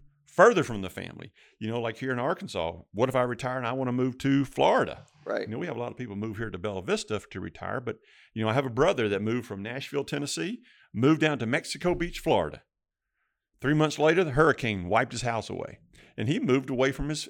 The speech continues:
Speaker 1: his family. But that's an agreement you and your spouse have to make, and you have to decide, you know, "All right, we're moving away.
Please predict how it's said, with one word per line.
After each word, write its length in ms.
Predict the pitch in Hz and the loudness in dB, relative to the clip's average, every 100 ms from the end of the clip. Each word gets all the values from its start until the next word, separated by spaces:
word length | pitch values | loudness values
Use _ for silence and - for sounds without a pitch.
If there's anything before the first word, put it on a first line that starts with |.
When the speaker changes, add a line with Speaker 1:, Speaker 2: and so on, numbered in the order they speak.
| - | 0
Speaker 1:
his 260 | 151 - | 4 4
family. 460 | - 90 67 - - - _ | 2 -10 -10 -12 -16 -18 _
But 200 | - 160 - _ _ - | 2 2 0 _ _ 2
that's 240 | 131 143 | 4 4
an 100 | 143 | 2
agreement 440 | 127 113 185 185 123 | 0 2 2 2 0
you 120 | 147 | 0
and 80 | 160 | 0
your 100 | 135 | -2
spouse 400 | - 160 202 208 | -2 -2 -2 0
have 180 | 127 - | -2 0
to 80 | |
make, 280 | 107 104 151 | -4 -2 -4
and 140 | 156 147 | -6 -4
you 80 | 147 | -2
have 140 | 143 | -4
to 80 | 135 | -8
decide, 400 | 127 165 208 - | -10 -8 -8 -10
you 80 | 110 | -10
know, 180 | 110 123 - - | -10 -10 -14 -6
"All 60 | |
right, 100 | 92 | -4
we're 100 | 123 | 0
moving 280 | 123 143 143 | 4 4 2
away. 460 | 135 147 165 185 | 0 2 2 0